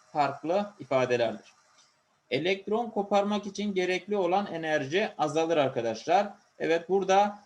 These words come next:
e, elektron daha fazla arkadaşlar. Yani elektron başına düşen çekim kuvveti azaldığı için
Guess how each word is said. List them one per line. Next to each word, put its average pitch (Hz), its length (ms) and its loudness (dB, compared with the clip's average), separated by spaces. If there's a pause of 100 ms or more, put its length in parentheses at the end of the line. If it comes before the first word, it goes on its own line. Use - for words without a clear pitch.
(260)
e, 135 80 0 (400)
elektron 180 680 0
daha 180 400 2
fazla 143 420 2
arkadaşlar. 131 680 2
Yani 151 280 4
elektron 156 540 -2
başına 160 300 -2
düşen 143 240 -6
çekim 151 320 -6
kuvveti 147 380 -4
azaldığı 131 460 0
için 190 440 0